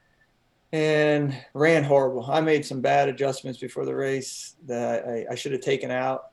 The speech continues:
And I remember being on that pit box feeling like, "Man, what a loser." You know, this kid, this guy's good. The equipment's good. We built this, and I have dropped the ball. And I looked at Al Neese, and I said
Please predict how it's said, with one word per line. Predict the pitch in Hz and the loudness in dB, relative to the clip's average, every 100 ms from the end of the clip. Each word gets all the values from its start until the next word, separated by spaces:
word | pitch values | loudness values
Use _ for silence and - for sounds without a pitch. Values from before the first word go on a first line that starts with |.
| _ | _
And | 127 123 123 | -12 -10 -8
I | 123 135 | -4 -2
remember | 135 135 135 127 | -2 -4 -4 -4
being | 131 135 | -6 -6
on | 131 | -6
that | 127 - | -8 -4
pit | 139 131 | -4 -2
box | 123 123 - | -4 -6 -10
feeling | 143 131 120 | -8 -8 -8
like, | 120 - | -8 -8
"Man, | 120 120 | -8 -6
what | 135 156 | -6 -6
a | 117 117 | -6 -8
loser." | 123 175 151 131 - _ _ _ _ | 2 2 2 -2 -4 _ _ _ _
You | 135 131 | -8 -2
know, | 135 151 | 0 0
this | 147 147 | -2 -2
kid, | 165 156 147 | 0 0 -2
this | 160 | 0
guy's | - 131 - | 2 2 8
good. | 202 196 196 | 10 12 10
The | 156 | 8
equipment's | - 202 196 185 | 8 6 6 4
good. | 185 185 165 | 10 10 10
We | |
built | 139 135 180 185 | 4 6 6 6
this, | 180 175 175 | 4 4 2
and | 135 | 0
I | 156 | 0
have | 135 - | 0 2
dropped | 147 147 | 0 0
the | 131 | -2
ball. | 139 143 139 | 4 6 6
And | 139 | 4
I | |
looked | 156 185 180 | 4 4 4
at | 151 | 2
Al | 156 | 2
Neese, | 151 151 151 143 | 0 -2 -4 -6
and | 139 | -8
I | 139 | -6
said | - | -8